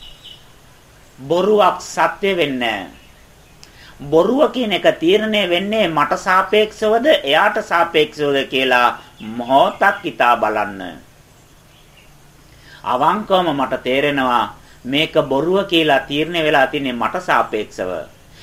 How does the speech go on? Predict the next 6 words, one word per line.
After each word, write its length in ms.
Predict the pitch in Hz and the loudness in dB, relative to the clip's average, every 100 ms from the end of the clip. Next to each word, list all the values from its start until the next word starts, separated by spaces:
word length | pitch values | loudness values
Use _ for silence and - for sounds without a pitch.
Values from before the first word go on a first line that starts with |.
| - | -12
ඇයි 340 | - 185 226 - | -2 0 0 0
ඒ 160 | 139 214 | 0 0
මිනිස්සයා 560 | 208 214 208 214 190 | 0 -2 -4 0 0
ඇත්ත 320 | - - - - | 0 -4 -2 0
දන්නේ 300 | 170 170 165 | 2 2 2
නැත්තම්, 540 | 160 147 - 180 180 | 0 -2 -2 0 2